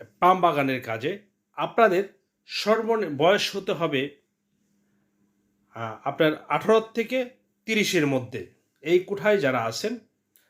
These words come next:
তাদেরকে অনুরোধ করব অতি স্বল্প খরচে, যেই কল্পনা আপনারা কখনো কল্পনা করতে পারেননি, এই টাকায় মালয়েশিয়াতে যেতে পারবেন, সেই টাকায় আপনারা যেতে পারবেন। আপনারা যারা সরাসরি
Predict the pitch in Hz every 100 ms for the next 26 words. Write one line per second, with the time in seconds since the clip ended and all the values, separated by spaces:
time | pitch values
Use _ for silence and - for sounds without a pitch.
0 | _ - 139 170 185 190 196 196 196 165
1 | 139 170 - _ _ _ _ - 220 220
2 | 269 - 240 247 - 226 - 156 135 110
3 | 107 156 190 202 190 196 196 180 165 175
4 | 170 160 175 175 170 156 185 190 190 -
5 | 170 147 127 139 160 165 170 165 - 151
6 | - _ _ _ _ _ _ - 139 185
7 | 180 160 147 139 120 131 139 143 143 196
8 | 233 - _ _ - - 185 190 - 151
9 | 151 165 139 127 123 127 143 170 175 185
10 | 160 - 135 123 131 135 127 - 185 214
11 | - 170 120